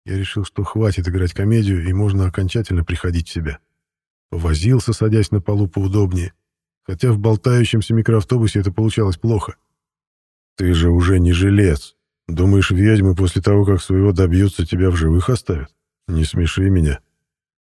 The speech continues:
Краем глаза я увидел, как напряглись подручные Стеблова при моём шевелении.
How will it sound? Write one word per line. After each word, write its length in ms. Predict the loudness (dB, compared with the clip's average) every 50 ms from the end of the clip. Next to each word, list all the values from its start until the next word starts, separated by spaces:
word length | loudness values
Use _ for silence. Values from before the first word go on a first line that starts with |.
| _ _ _ _ _ _ _ _ _ _ _ _ _ _ _ _ _ _ -14
Краем 340 | -8 -4 -2 0 0 0 0
глаза 300 | 2 2 2 2 2 4
я 160 | 4 4 2
увидел, 340 | 2 2 0 2 0 0 0
как 200 | 0 -2 -2 0
напряглись 540 | -2 -2 -2 -2 -2 0 0 0 -2 -2 -2
подручные 560 | -4 -4 -2 0 0 0 0 -2 -2 -2 -2
Стеблова 540 | -2 -4 -6 -6 -4 -2 0 0 0 0 -2
при 140 | -2 -2
моём 280 | 0 2 2 2 2 2
шевелении. 580 | 0 0 0 2 2 2 2 0 -2 -4 -8